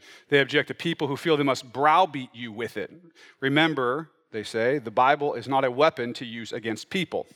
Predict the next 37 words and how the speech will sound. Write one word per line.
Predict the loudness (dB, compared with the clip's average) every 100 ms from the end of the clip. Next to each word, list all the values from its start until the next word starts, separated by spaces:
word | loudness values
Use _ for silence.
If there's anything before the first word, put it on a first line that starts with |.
| _ _ _ _ _ _ _
Uh, | 4 4 2
next | 2 0 0
one, | 2 2 0 -12 -2
"I | 2 2
do | 2
not | 2 6 6 6 4
believe | 2 4 4
in | 2 2
something | 2 2 4
invented | 4 4 4 4
by | 4 4
men | 4 4 2
to | 2
dominate | 4 6 4 2
minds | 4 6 6 4
by | 2
punishments | 2 0 0 0 -2 -2 -6 -12 -18 -2
and | 0 2
prizes, | 4 6 6 2 -10 -14 -10
same | 2 2 2
as | 2
Santa | 2 2
Claus. | 0 -8 -6 -12 -14 _ _ -20 -20 -10
Uh, | -4 -2
my | 2 4 4
objection | 2 2 2 2 0 -2 -2
is | -2 -2 -4 -10
for | -2 2 4
any | 4 2
way | 4 4 4
to | -2
dominate | 0 2 2 -2 -4
minds." | 0 0 0 -6 -14 -16 -16 _ _ _ _ _ _ _ _ _ -20 -10
Next | 0 2 2
one | -4 -4
says | -4 -2
this, | 0 0 0